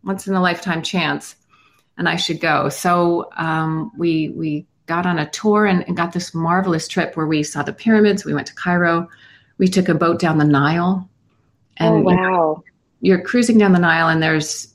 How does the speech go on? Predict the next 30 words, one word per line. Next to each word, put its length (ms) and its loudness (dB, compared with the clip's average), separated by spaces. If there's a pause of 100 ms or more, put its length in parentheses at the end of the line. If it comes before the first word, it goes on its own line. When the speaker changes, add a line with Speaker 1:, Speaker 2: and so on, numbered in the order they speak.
Speaker 1:
you 160 -8
know, 140 0
water 320 0
buffalo 560 0
standing 600 0
there 200 2
on 160 4
the 60 0
shore, 380 0
just 240 -10
like 180 -4
they 120 0
were 380 2 (600)
a 80 -8
thousand 420 2
years 220 2
ago 260 0
or 160 -2
three 260 -2
thousand 380 -2
years 200 -4
ago. 320 -2 (540)
And 160 4
just 180 2
the 80 2
sense 380 0
of 120 -6
history 720 -6 (120)
is 400 -6 (120)
incredible. 960 -6